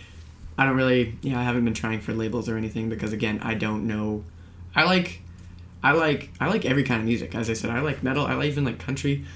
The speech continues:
I like electronic music, all different genres of it. And, um, I like every kind of music. So when I'm making music, it's like I don't really have a brand yet because I don't know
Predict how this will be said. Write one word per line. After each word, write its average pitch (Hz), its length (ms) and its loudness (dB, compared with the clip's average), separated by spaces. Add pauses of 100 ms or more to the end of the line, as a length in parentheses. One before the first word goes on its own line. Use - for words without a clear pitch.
(120)
I 156 80 4
like 147 240 6 (300)
electronic 160 440 4
music, 156 460 4 (300)
all 147 240 4
different 139 280 2
genres 123 340 2
of 107 120 -4
it. 127 140 -2 (100)
And, 117 380 2
um, 107 320 -2 (680)
I 104 80 -2
like 139 180 -2
every 120 200 0
kind 120 180 -2
of 110 60 0
music. 110 300 -4
So 107 220 -4
when 110 200 -2
I'm 110 180 0
making 139 320 2
music, 110 320 -2
it's - 180 -12
like - 160 -6
I 110 80 -4
don't 120 340 0 (840)
really 131 240 2
have 127 160 2
a 113 60 0
brand 135 420 2
yet 143 300 2
because 123 320 0
I 107 80 0
don't 113 240 0
know 117 460 0